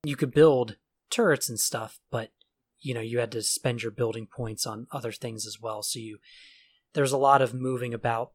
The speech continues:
the, the map, trying to counter different, uh, advances by the, by the enemy. And they had different ways that you could handle that. Again, you could build turrets, you could build the upgrade to let your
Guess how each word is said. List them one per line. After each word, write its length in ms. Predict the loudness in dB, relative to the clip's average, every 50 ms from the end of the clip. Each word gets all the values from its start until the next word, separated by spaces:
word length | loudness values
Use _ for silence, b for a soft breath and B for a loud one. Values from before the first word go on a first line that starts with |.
| _
the, 360 | -10 -8 -8 -6 -8 -10 -12 -14 _ _ _ _ _ _
the 100 | -8 -8
map, 380 | -6 -6 -6 -6 -6 -8 -8 -8
trying 360 | -6 -4 -4 -4 -4 -8 -8 -8
to 240 | -8 -6 -8 -10 -10 -12
counter 460 | -10 -8 -8 -8 -6 -6 -8 -8 -6
different, 400 | -6 -8 -6 -6 -8 -10 -10 -12 _ _ _ _ _ _ _ -12
uh, 300 | -12 -10 -10 -12 -14 -16 -20 _ _ _ _ _ _ _ -6
advances 540 | -6 -4 -2 -2 -2 -2 -2 -4 -4 -6 -6
by 280 | -6 -6 -6 -6 -6
the, 300 | -8 -10 -12 -14 -14 -18 _ _ _ _ _ _ _ -2
by 140 | -2 -2
the 120 | -2 -4 -8
enemy. 360 | -8 -10 -10 -12 -12 -16 -18 B B B B B B B B B B _
And 120 | 0 2 4
they 60 | 4
had 120 | 4 4 2
different 240 | 2 2 0 0
ways 240 | 0 -2 -2 -2 -4
that 60 | -4
you 100 | -6 -6
could 140 | -6 -8 -8
handle 300 | -8 -8 -8 -6 -4 -4 -4
that. 220 | -4 -6 -6 -10 _ _ _ -8
Again, 260 | -4 -2 -2 -2 -2
you 100 | -4 -6
could 120 | -8 -4 -2
build 240 | 0 0 0 0
turrets, 520 | -2 -2 -2 -2 -2 -4 -4 -4 -6 -6 b b b b b b b b b _
you 140 | -8 -8 -4
could 200 | -4 -6 -2 0
build 220 | 0 0 0 0
the 120 | 0 -2 -2
upgrade 340 | -4 -4 -4 -4 -4 -4
to 60 | -4 -6
let 260 | -6 -4 -4 -4 -6
your 200 | -6 -8 -10